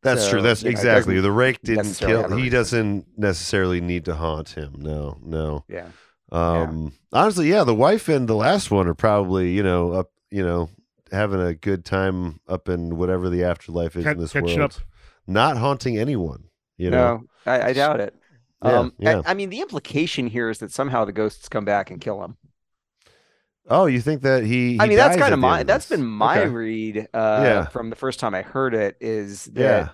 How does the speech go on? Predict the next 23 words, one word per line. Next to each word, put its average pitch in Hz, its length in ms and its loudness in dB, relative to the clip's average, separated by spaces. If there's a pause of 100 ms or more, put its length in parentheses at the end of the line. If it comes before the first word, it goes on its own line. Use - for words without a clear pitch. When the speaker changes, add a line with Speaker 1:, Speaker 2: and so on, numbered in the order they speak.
(160)
Speaker 1:
Yeah. 107 60 -6
Speaker 2:
um, 101 340 -6 (840)
'cause 123 300 0 (120)
what 131 140 0
is 113 120 -8
it? 117 100 -6 (120)
William 131 760 -4
is 147 240 -12
the, 151 300 -4
no, 110 140 -4
William 110 360 -6
is 95 100 -14
our 92 100 -10
protagonist. 95 600 -14
Uh, 113 280 0
God, 92 280 -6
the, 117 80 -6
Speaker 1:
Yeah, 117 240 2
Speaker 2:
the 73 80 -8 (180)
Speaker 1:
yeah. 110 240 2
Speaker 2:
third 110 200 -4
child. 104 640 -2 (140)
Um, 104 580 -4